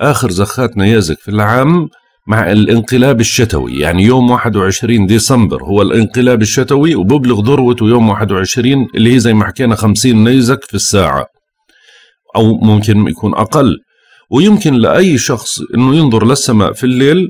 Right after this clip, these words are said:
بدون لا عاكسات ولا تلسكوب ولا أي شيء بيشوفها ما بين سبعتاش لغاية ستاش ديسمبر بتكون واضحة تماما. أب-، يعني، آه، هاي إحنا بنسميها،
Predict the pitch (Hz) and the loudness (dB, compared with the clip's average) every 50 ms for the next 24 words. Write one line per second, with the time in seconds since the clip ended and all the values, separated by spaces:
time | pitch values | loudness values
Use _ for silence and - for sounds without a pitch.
0 | - - - 101 127 160 160 147 120 104 95 98 98 87 87 87 73 71 67 - | -4 -6 -4 0 0 2 2 2 2 2 0 0 -2 -2 -2 -2 -2 -4 -6 -6
1 | - 85 107 107 104 110 101 - 143 135 156 147 - 123 120 107 95 87 87 82 | -4 -4 -4 -4 -4 -4 -4 -4 -2 0 0 -2 -2 -2 -2 0 0 0 0 -2
2 | 78 78 76 - - 80 98 107 - 135 123 113 - - - 156 151 147 135 113 | -2 -4 -6 -10 -12 -14 -12 -6 -4 -2 -2 -2 -2 -4 -4 -2 -2 0 0 0
3 | 98 98 131 160 170 - - 196 175 165 160 - - 151 127 113 - - 120 143 | 0 0 0 0 -2 -2 -2 -2 -2 -2 -2 0 0 0 0 0 -4 -4 -4 -4
4 | 170 - - _ _ _ _ _ _ - 170 170 151 170 165 156 143 - 156 131 | -4 -6 -12 _ _ _ _ _ _ -4 -4 -2 0 0 0 0 0 -2 -2 0
5 | 131 123 123 - 139 139 143 135 113 - - - - 110 107 127 135 135 135 123 | 0 -2 -2 -2 -4 -4 -4 -4 -8 -12 -12 -6 -4 -2 0 2 2 2 2 2
6 | 123 - - - 104 - _ 139 135 123 113 95 90 87 110 110 - - 135 123 | 0 -2 -6 -8 -8 -6 _ -4 -4 -2 -4 -4 -2 0 0 0 0 2 2 2
7 | 107 85 90 76 69 73 - - 123 117 104 101 107 113 104 87 - - 92 87 | 2 2 0 -2 -4 -8 -6 -4 0 2 2 4 4 2 2 0 -2 -6 -8 -8
8 | - 80 71 69 64 64 64 64 55 - - _ _ _ _ _ _ _ _ _ | -6 -6 -6 -4 -6 -6 -6 -8 -10 -12 -16 _ _ _ _ _ _ _ _ _
9 | _ _ _ _ _ _ _ - - 95 - - - - - 80 - - - 151 | _ _ _ _ _ _ _ -8 -8 -6 -6 -8 -10 -12 -10 -6 -4 -2 -2 0
10 | 151 147 170 185 180 - _ _ _ _ _ - - 57 58 62 62 57 55 52 | 0 0 0 -2 -2 -6 _ _ _ _ _ -6 -4 -2 0 0 2 0 0 0
11 | 50 - - - - - - - - _ _ - 117 139 156 147 127 98 123 131 | 0 -2 -2 -4 -6 -8 -10 -18 -20 _ _ -6 -2 0 0 0 0 0 0 0
12 | 143 135 120 110 101 127 113 123 127 120 113 110 98 95 82 | 0 0 2 0 0 0 0 2 2 2 2 2 2 0 0